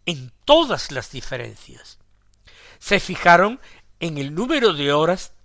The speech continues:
trabajado. Estos últimos, pues estos últimos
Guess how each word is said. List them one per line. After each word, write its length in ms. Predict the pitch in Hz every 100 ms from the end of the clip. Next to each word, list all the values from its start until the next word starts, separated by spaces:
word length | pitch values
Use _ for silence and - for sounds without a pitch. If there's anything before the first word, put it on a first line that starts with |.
| _
trabajado. 840 | - 123 110 110 - 226 147 101 - _ _ _ _ _ _ _ _ _
Estos 480 | - 120 - 156 -
últimos, 640 | 240 277 - 131 107 - - - _ _
pues 240 | - 123
estos 400 | 131 - - -
últimos 560 | 180 160 143 160 214 -